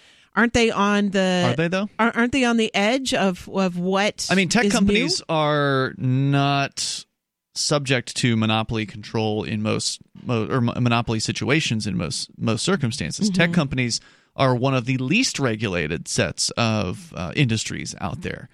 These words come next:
Speaker 1: Mm-hmm.
Speaker 2: You know, when you create a, uh, piece of software, thankfully, in the United States, there's not a software licensing board that you have to go in front of to get some sort of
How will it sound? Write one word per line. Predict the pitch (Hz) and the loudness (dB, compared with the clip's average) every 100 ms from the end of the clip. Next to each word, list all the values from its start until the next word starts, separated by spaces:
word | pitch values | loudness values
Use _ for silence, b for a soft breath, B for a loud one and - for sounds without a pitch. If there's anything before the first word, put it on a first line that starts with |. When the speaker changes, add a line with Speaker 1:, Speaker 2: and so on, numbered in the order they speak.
| b b | b b
Speaker 1:
Mm-hmm. | 196 180 156 160 | 0 0 -4 -4
Speaker 2:
You | 107 | -2
know, | 104 | 0
when | 101 131 | 2 0
you | 131 | -2
create | 139 - 135 139 131 | -4 -2 2 4 4
a, | 120 120 117 | 2 0 0
uh, | 110 110 | 0 -2
piece | - 160 156 | -2 -4 -2
of | 143 | -2
software, | - 185 233 - 117 87 113 175 b b b | 0 0 0 -4 -4 -4 -4 -8 b b b
thankfully, | - 175 277 - 123 82 85 165 | 2 2 2 0 -2 -2 -4 -4
in | - 127 | 0 2
the | |
United | 120 117 110 - | 2 2 0 -2
States, | - 214 156 - | 0 2 0 -2
there's | - 147 | -2 0
not | 135 131 | 0 0
a | |
software | 131 - 131 - 135 127 | 0 2 0 -2 -2 0
licensing | 127 202 - 190 151 120 107 | 0 -2 0 -2 0 -2 -2
board | 104 90 92 | -2 -2 -4
that | 107 - | -4 -2
you | 120 | 0
have | 110 - | 0 -2
to | |
go | 107 107 | -2 0
in | 95 | 0
front | - - 76 | -4 -6 -4
of | 76 104 - b b b | -4 -4 -8 b b b
to | 151 | 2
get | 131 - | 2 2
some | - 135 120 | 2 0 0
sort | - 123 113 | 0 0 2
of | 107 104 104 107 | 2 0 -2 -6